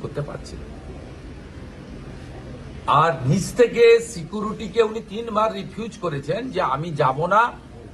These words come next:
মেরে ফেলতে পারে, পুলিশ এলেই আমি নিচে নামবো, যদি কোনো কথা বলার থাকে,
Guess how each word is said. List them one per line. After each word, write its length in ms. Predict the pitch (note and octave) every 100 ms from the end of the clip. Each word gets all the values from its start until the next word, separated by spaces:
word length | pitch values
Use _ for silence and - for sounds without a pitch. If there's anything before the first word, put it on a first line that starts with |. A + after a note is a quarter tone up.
| -
মেরে 340 | C3 F3+ A3+
ফেলতে 360 | F3+ G#3 E3 F3+
পারে, 320 | D3 C#3+ A3
পুলিশ 440 | A3 F3 G3+ D#3
এলেই 280 | F3 F3+ G#3+
আমি 180 | F#3 D#3+
নিচে 300 | C#3+ - B2
নামবো, 340 | G2+ E2+ C#2+ C#2+ - -
যদি 140 | C3 D3+
কোনো 220 | D#3+ E3
কথা 240 | C#3 C#3 C#3+
বলার 260 | D3+ C#3+ C#3+
থাকে, 280 | C3 C#3+